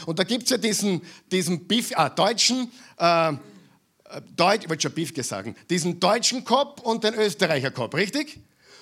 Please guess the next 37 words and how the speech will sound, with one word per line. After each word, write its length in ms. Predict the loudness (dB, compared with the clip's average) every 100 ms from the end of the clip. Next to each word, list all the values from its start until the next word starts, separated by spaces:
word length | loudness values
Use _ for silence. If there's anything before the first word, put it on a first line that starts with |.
| -8
Und 220 | -2 -2
am 200 | 0 -2 0
Ende, 460 | 0 2 2 0
ich, 220 | 0 -2 -4
ich 120 | 0
weiß 260 | 0 0
die 100 | -2
Folge 360 | 0 0 0 0
nicht 320 | -2 -4 -4
mehr 220 | -2 0
und 120 | -2 -4
ich 100 | -4
weiß 220 | -4 -4
nicht 180 | -6 -2
mehr 100 | -2
den 160 | -2
genauen 400 | -2 -2 -2 -2
Wortlaut, 460 | -2 -2 -4 -8 -10 -18 -20 -4
aber 260 | 0 0 2
der 220 | 2 0
Film, 580 | 0 0 2 2 -2 -8 -16 -10 -4
die, 280 | -4 -4
die, 220 | -2 -2 -2 -12 -10
die, 400 | -2 -2 -2 -4
die 100 | -4
Szene 600 | -4 -2 0 0 2 2 2 2
endet, 640 | 2 2 2 0 0 -4
wo 80 | 0
der 260 | 0 0
eine 300 | 0 0 -2
Cop 420 | -2 0 0 -2 -4
zum 180 | -4
anderen 340 | 0 0 0 -2
sagt, 500 | -2 -4 -6 -16 -18 -20 -20 _ _ _ _ _ _ _ _ _ _ _ _ _ _ _ _ _
„Diese 240 | -2 0 -2
selbstgerechten 840 | -2 -2 -4 -4 -2 -2 -4 -8
Österreicher.“ 640 | -8 -10 -12 -14 -14 -16